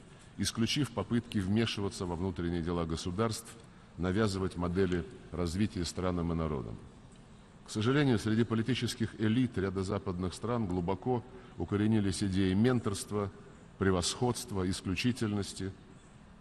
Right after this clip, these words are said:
реализации своих интересов любыми средствами, в ущерб выстраиванию справедливого и равноправного взаимодействия. К чему приводит чувство собственной непогрешимости в продавливании односторонних авантюрных решений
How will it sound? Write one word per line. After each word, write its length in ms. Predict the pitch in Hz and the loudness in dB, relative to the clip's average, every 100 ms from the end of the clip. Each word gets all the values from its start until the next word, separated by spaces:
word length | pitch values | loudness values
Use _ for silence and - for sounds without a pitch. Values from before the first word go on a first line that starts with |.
| - - | -14 0
реализации 580 | 92 104 107 127 - 107 | 4 4 6 4 2 0
своих 340 | - 113 113 | 2 2 2
интересов 500 | 107 107 117 - 98 | 2 4 2 0 2
любыми 340 | 110 113 120 | 4 6 6
средствами, 580 | 107 113 92 - 73 64 55 - - - | 4 0 -2 -4 -8 -8 -10 -16 -20 -10
в 80 | 80 | -4
ущерб 400 | 95 - 131 127 - - - | -2 0 0 -2 -10 -18 -8
выстраиванию 840 | 90 - 101 110 104 101 95 92 87 - - | -6 -4 -2 0 0 0 0 -2 -4 -12 -14
справедливого 800 | - - 101 98 107 123 117 95 | -4 2 2 4 4 4 4 4
и 20 | |
равноправного 720 | 87 87 87 95 95 90 87 | 2 0 -2 -2 -2 0 -2
взаимодействия. 800 | 80 87 85 82 76 62 - - - - - - - - - - - - - | -2 -2 -2 -2 -4 -6 -10 -16 -18 -20 -20 -20 -20 -20 -20 -20 -20 -20 -16
К 40 | - | -6
чему 220 | - 131 | 0 0
приводит 420 | 123 131 123 117 - - | 2 2 4 0 -2 -14
чувство 360 | - 131 - 117 | -4 -2 -2 -2
собственной 480 | - 127 - 117 117 | -2 -2 -2 0 2
непогрешимости 880 | 117 120 110 120 - 139 104 - 92 | 2 2 2 2 2 0 0 -2 -6
в 60 | |
продавливании 720 | - 92 101 110 95 92 90 92 | -4 -2 2 2 2 0 0 0
односторонних 720 | 87 92 - 98 98 87 85 | 0 -4 -4 -2 -2 -2 -4
авантюрных 560 | 90 90 95 90 85 87 | -4 -4 -4 -4 -4 -4
решений 560 | 92 - 135 107 78 | -4 -2 0 0 -2